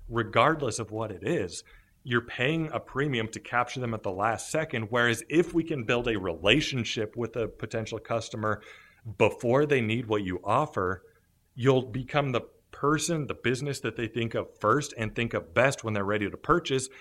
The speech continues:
and you won't have to pay the high transaction fee that is Google, that is digital. Again, I'm not saying don't do digital. I'm saying use digital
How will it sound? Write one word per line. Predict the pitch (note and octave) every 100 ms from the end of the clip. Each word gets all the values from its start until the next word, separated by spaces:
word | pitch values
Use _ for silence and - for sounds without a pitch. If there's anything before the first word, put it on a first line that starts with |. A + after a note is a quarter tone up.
| - _
and | D3 C#3+
you | C#3+
won't | D3 C3
have | C#3+
to | -
pay | - - D3 D3
the | G#2
high | A#2 B2+
transaction | A#2+ A#2 A2+ G2 G#2+ C#3 - - G2+
fee | - G#2 G#2+
that | G#2 G#2 G2+
is | A2+ A2+
Google, | F2+ G2 C3 A2+ F#2 F2+
that | F2+ G2+
is | G#2+ G#2+ F2+
digital. | B2+ C3 G2 E2+ D#2+ - _ _ A2+
Again, | G#2 G#2 A#2 F2 E2+ _ _ -
I'm | E2 D2
not | D2+ G#2 B2+
saying | - A#2 A#2 G2+
don't | G#2 G#2
do | G#2 G#2
digital. | G2+ B2 A2 F#2 G2 G2+
I'm | G2+
saying | - A#2 A2 G#2 - - _ _
use | G2 G2+ D3 A#2+
digital | F#2 A#2 B2+ C3 G2+ G2 F#2+